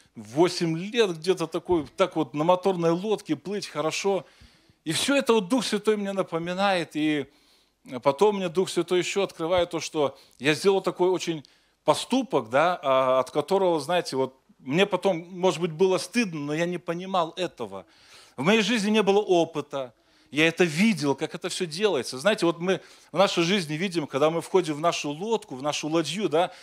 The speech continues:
мы часто видим, как надо делать. Мы знаем, как надо вёслами гребсти. Мы знаем, как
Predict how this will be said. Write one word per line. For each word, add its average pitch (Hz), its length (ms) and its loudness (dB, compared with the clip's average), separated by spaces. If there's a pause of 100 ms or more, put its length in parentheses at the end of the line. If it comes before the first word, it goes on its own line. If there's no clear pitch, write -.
(180)
мы - 100 -2
часто 233 320 2
видим, 196 360 0
как 202 240 0
надо 196 280 2
делать. 131 680 -4 (580)
Мы 123 100 -2
знаем, 180 280 2
как 202 140 -2
надо 196 220 2
вёслами 135 600 -2
гребсти. 117 640 -12 (560)
Мы 117 120 0
знаем, 185 300 2
как 208 320 -2